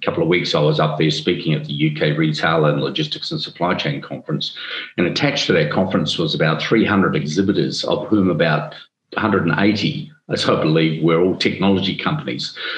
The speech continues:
So we've seen this massive upswing and uptick in, uh, in technology, uh, into supply chain, trying to solve various problems.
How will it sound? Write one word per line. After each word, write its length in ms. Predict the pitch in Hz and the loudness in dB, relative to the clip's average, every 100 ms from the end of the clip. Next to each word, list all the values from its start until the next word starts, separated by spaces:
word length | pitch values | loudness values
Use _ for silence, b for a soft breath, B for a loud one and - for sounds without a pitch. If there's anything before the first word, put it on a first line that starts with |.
| B | B
So 280 | - 95 90 | 0 4 6
we've 180 | 95 95 | 4 4
seen 580 | - 139 127 113 98 95 | 2 2 4 6 4 2
this 220 | 92 95 | 0 0
massive 840 | 92 101 107 104 - 90 80 76 - | 2 4 4 0 2 2 0 -4 -4
upswing 720 | 95 - - 87 71 64 73 | -4 -4 -4 -2 -2 -2 -2
and 100 | 76 | 0
uptick 520 | 76 - 82 - - | -2 -2 -2 -2 -4
in, 420 | - 80 78 76 | -2 2 4 4
uh, 460 | 78 76 73 71 65 | 4 2 2 0 -2
in 160 | 147 - | -2 -2
technology, 760 | - - 90 92 80 87 - B B B B | -4 0 2 2 2 -2 -4 B B B B
uh, 440 | - 76 73 73 - | 0 2 2 0 2
into 320 | 113 113 104 | 2 4 2
supply 460 | 82 - 78 85 82 | 0 -2 -2 -2 -2
chain, 340 | - 85 85 | -2 -2 -2
trying 220 | 76 92 87 | 0 0 0
to 60 | |
solve 320 | 80 87 80 78 | 0 0 0 0
various 280 | 85 82 | 2 0
problems. 500 | 76 85 85 98 - | 0 -2 0 0 -2